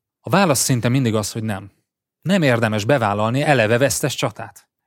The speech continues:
Ilyenkor lehet használni a stratégiai visszavonulást. Azt mondani, hogy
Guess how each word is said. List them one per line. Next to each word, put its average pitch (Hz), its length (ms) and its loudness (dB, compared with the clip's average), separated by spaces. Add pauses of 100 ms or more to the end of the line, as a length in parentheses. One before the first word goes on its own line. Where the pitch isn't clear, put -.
Ilyenkor 143 380 0
lehet 117 160 2
használni 127 420 0
a 107 40 -2
stratégiai 104 560 -2
visszavonulást. 98 880 -12 (240)
Azt - 260 -8
mondani, 131 320 0
hogy 147 280 2